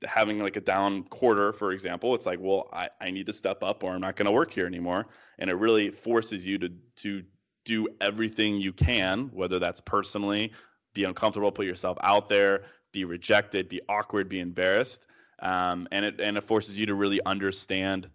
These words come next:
uh, business and, and the art of, of selling, which is applicable to anything you do. I think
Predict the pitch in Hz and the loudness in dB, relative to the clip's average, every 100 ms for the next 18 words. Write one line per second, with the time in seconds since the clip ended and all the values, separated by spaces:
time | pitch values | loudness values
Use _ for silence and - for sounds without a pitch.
0 | - 90 90 90 87 95 117 104 78 - | -8 -4 -2 -2 -2 0 0 -2 -8 -10
1 | - - 90 87 87 - 87 87 90 - | -18 -16 -10 -6 -8 -8 -10 -6 -6 0
2 | 92 92 - 90 - - 90 - 117 117 | 2 2 0 -4 -6 -8 -6 0 4 4
3 | 87 87 90 - 95 92 - 131 95 98 | 2 -6 -8 -10 -12 -12 -4 -2 0 0
4 | 92 90 95 117 110 98 87 107 101 92 | -2 -2 -2 -2 -2 -4 -4 0 0 0
5 | 101 - - 87 90 87 | -6 -18 -16 -8 -8 -8